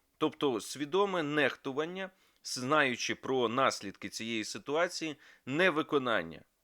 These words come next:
службових обов'язків, покладених на військове керівництво армії Р Ф. Чи як, з який сценарій, ви мене запитаєте, нас влаштовує обидва? За обидвох сценаріїв це свідчення проблем,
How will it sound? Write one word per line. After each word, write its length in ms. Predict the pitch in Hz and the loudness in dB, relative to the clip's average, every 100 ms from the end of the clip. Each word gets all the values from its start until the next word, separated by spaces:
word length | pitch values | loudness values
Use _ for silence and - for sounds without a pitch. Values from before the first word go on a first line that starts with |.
| - | -12
службових 580 | - 117 110 135 120 123 | -6 -4 0 0 0 -4
обов'язків, 680 | 123 175 185 - - 151 - _ _ | -2 -2 -2 -6 -8 -8 -10 _ _
покладених 720 | 123 120 139 143 143 135 127 | -2 0 4 4 4 -2 -4
на 140 | 117 113 | -2 -2
військове 420 | 110 - 117 113 | -2 -4 -2 -2
керівництво 680 | - 101 101 98 - 90 - | -2 -4 -4 -8 -8 -6 0
армії 440 | 90 87 87 85 - _ _ - | 0 0 -6 -10 -14 _ _ -4
Р 160 | 95 78 | -2 -2
Ф. 200 | - _ _ _ - - - _ _ _ _ _ _ _ _ _ | -4 _ _ _ -20 -20 -20 _ _ _ _ _ _ _ _ _
Чи 240 | - - 139 | -8 -2 0
як, 160 | 139 | 0
з 60 | 143 | 0
який 240 | 170 214 | -4 -4
сценарій, 680 | 185 - 170 170 160 151 143 - | -8 -4 2 2 4 0 -2 -4
ви 240 | - 131 151 | -6 -2 0
мене 220 | 143 135 | 0 0
запитаєте, 680 | 135 139 135 135 127 - | -2 -2 2 4 4 0
нас 260 | 139 156 - | 0 0 0
влаштовує 500 | 123 - 131 120 123 | -6 -4 -4 -2 -2
обидва? 580 | - 139 92 76 73 69 _ _ _ _ _ _ _ _ | -2 -2 -4 -4 -10 -16 _ _ _ _ _ _ _ _
За 160 | - 147 | 2 6
обидвох 500 | 165 156 151 156 143 | 6 4 0 0 -2
сценаріїв 560 | - 135 160 185 160 135 | -2 -2 0 0 0 -4
це 180 | - | -6
свідчення 580 | 135 143 147 - 135 131 | -6 -6 -8 -6 -4 -4
проблем, 640 | - 139 113 117 110 139 | 0 0 2 4 2 2